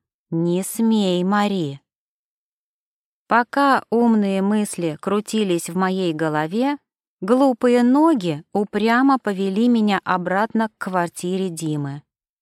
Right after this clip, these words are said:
Застыла у порога и с подозрением всмотрелась в медовые глаза мужчины.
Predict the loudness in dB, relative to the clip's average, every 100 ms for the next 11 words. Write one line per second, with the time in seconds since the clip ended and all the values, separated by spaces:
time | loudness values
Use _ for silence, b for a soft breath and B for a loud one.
0 | _ _ _ -6 0 0 0 0 2 2
1 | 2 0 0 2 2 0 -2 -4 -4 -4
2 | -2 -2 0 2 2 2 -2 -4 -2 -2
3 | -2 0 0 -2 -4 -4 -2 0 0 0
4 | -2 -2 -2 -2 -2 -2 -4 -6 -6 -8
5 | -8 -14